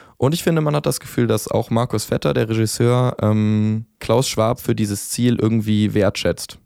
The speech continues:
Und auch irgendwie die Berechtigung dieses Zieles, die Welt so ein bisschen besser zu machen, indem diese mächtigen Personen miteinander sprechen, irgendwie wertschätzt und, äh, dieses Ziel sieht.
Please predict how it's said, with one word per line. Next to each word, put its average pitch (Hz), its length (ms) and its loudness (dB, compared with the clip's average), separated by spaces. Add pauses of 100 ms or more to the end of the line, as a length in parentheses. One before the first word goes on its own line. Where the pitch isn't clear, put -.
(100)
Und 120 160 0
auch 127 260 0
irgendwie 117 460 0
die 104 120 0
Berechtigung 110 680 0
dieses 104 340 -6
Zieles, 104 480 0
die 101 160 -4
Welt 113 300 2
so 110 80 0
ein 104 40 2
bisschen 104 300 -2
besser 113 260 0
zu - 120 -6
machen, 117 240 -2
indem 107 280 0
diese 104 200 0
mächtigen 107 400 -2
Personen 104 320 0
miteinander 101 420 0
sprechen, 107 400 -2 (420)
irgendwie 107 340 0
wertschätzt 101 520 -2
und, 98 300 -2
äh, - 80 -4
dieses 98 320 -2
Ziel 101 280 2
sieht. 101 300 -2